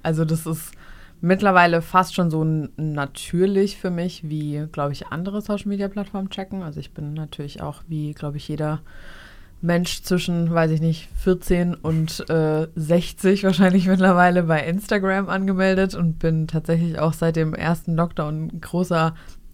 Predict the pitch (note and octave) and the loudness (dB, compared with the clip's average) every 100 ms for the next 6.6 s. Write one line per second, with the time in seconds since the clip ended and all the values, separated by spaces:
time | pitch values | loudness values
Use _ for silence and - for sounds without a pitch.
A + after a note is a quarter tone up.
0 | - - - F#3 F3+ F#3+ G3 - E3+ E3 | -20 -20 -2 2 4 4 2 -2 -2 -2
1 | - - - D#3 A3+ - - - - - | -4 -4 -2 -2 -4 -14 -18 -20 -20 -20
2 | - - - F3 D3+ D3 D3 D3+ D3 C#3 | -20 -14 -2 0 2 0 -4 -4 -2 -4
3 | D3+ - D3 C#3 C3+ D#3 - D#3+ D3 C#3+ | -6 -8 -10 -10 -12 -12 -10 -8 -8 -8
4 | - - - - - E3+ E3+ D#3 D#3 - | -14 -20 -20 -16 -4 -2 -2 -2 -4 -4
5 | D3 D3+ D#3+ - D#3 D#3 D#3 E3 F#3 F3+ | -6 -6 -8 -8 -6 -4 -2 0 0 0
6 | E3 D#3+ D#3+ D#3+ D#3 | 0 0 0 0 -2